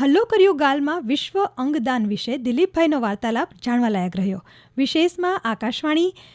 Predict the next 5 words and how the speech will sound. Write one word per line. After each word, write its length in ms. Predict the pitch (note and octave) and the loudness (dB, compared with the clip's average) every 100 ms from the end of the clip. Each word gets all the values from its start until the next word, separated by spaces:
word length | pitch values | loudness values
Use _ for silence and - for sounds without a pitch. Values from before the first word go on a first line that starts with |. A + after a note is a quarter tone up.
| _ | _
સ્ટાફને 520 | - - C#4+ D#4+ F4 F4+ | -18 -2 0 2 0 0
જન્માષ્ટમીની 760 | C4+ C4 D4+ G4+ G4 G4 G#4 | 0 2 2 0 -2 -2 -2
ખૂબ 220 | G4+ F#4 | -2 -4
ખૂબ 180 | F4+ F#4+ | -2 -6
શુભકામનાઓ. 760 | - C#4+ - C#4 C#4+ D4+ E4 | -4 -8 -4 -2 2 2 2